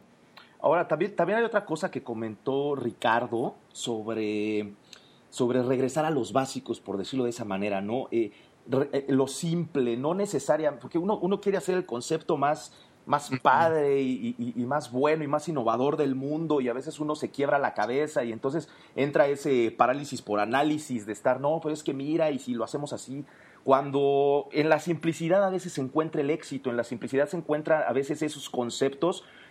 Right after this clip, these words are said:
Speaker 1: que por ese, por, vuelvo a, a, a lo mismo, por esa simplicidad son tan exitosos,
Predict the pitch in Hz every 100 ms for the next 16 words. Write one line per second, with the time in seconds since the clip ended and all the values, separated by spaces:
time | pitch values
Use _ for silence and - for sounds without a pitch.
0 | - 131 123 127 143 160 180 160 139 139
1 | - - 113 120 147 151 123 113 87 110
2 | 107 117 123 220 233 165 220 170 147 135
3 | 131 127 131 127 151 - - 143 151 156
4 | 127 - - 135 131 160 -